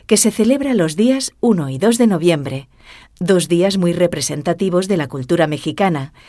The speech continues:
y de la mezcla entre la cultura prehispánica y la religión católica.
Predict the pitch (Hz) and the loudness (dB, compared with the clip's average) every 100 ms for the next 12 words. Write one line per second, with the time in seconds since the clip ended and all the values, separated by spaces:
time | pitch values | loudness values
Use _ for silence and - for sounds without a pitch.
0 | - - - 202 190 180 277 - 277 240 | -20 -6 -2 2 2 2 -2 -4 -2 -2
1 | 175 165 143 139 135 202 185 151 156 139 | -2 -2 -4 -4 -4 0 0 0 -4 -4
2 | 131 - 202 233 233 233 233 202 160 143 | -6 0 2 2 0 -4 0 2 2 0
3 | 143 131 202 214 196 175 143 131 131 | -6 -2 -2 0 0 0 -2 -6 -10